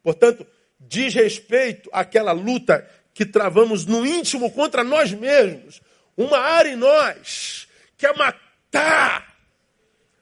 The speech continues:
uma área em nós quer destruir, uma hora, uma área em nós quer, quer produzir vingança, uma área em nós é passional, irracional.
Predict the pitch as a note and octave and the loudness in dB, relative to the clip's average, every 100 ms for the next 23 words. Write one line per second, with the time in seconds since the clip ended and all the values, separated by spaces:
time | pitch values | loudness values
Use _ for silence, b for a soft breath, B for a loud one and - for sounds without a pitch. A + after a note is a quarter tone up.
0 | _ F#3+ B3 C#4 D4 B3+ D4 C#4 - C4 | _ -6 0 2 2 0 -2 -2 -2 -2
1 | - - - - D4+ C#4+ D4+ D#4 C4+ C4 | -2 -10 -10 -4 -4 2 2 2 -2 -2
2 | C#4 B3+ - A3+ A#3+ C#4 B3 B3+ C4+ - | 0 -2 -6 -6 -2 -2 -2 -2 -2 -4
3 | b b - C4 - _ - B3+ - - | b b 0 0 -2 _ -2 0 0 -8
4 | - C#4+ A3+ A3 C4+ C#4+ A#3 E3+ G3 C#4+ | -4 -2 -2 -2 -2 0 -2 -2 2 4
5 | C#4+ F3+ - b b - G#3+ A#3+ D4 C4 | 4 0 -6 b b -8 -4 0 2 2
6 | A3 G#3+ B3 C#4 A3+ G3+ - C4+ - C4 | 0 -2 -2 0 0 -4 -2 -4 -2 -6
7 | A3 A#3 C#4 G#3+ B B B C#4 D#4 B3 | -6 -4 -4 -4 B B B 0 2 2
8 | D#4 - - D#4+ D4+ E4 F4+ E4+ A#3+ | -2 -2 0 0 0 -2 0 2 0